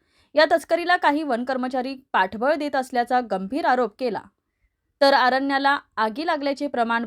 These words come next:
वाढत आहे. ही गंभीर बाब आहे. आगी लागू नयेत यासाठी शासन अनेक उपाययोजना राबवत आहे, तरीही आगीचे प्रमाण वाढत आहे.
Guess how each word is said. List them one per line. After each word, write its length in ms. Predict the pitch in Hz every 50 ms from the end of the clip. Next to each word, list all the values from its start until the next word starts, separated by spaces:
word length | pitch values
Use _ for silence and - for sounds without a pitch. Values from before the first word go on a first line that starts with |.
| 202
वाढत 320 | 208 214 214 220 226 220 226
आहे. 120 | 190 190
ही 160 | 202 226 220
गंभीर 340 | 208 220 208 208 226 240 269
बाब 220 | 254 254 247 233
आहे. 180 | 247 247 254 285
आगी 320 | - - 214 220 220 254
लागू 220 | 254 240 233 233 262
नयेत 180 | 269 294 311 294
यासाठी 380 | 285 240 240 262 233 269 277 277
शासन 400 | - 247 190 196 - 262 269 277
अनेक 320 | - 214 226 277 302 -
उपाययोजना 520 | 311 285 269 262 254 254 240 226 247 254 254
राबवत 300 | 240 214 180 196 214 220
आहे, 200 | 240 233 214 175 175 -
तरीही 280 | 208 202 214 226 233 254
आगीचे 360 | 220 190 202 202 220 - 240
प्रमाण 340 | 220 233 220 214 220 226 220
वाढत 340 | 208 190 185 202 226 -
आहे. 160 | 226 202 -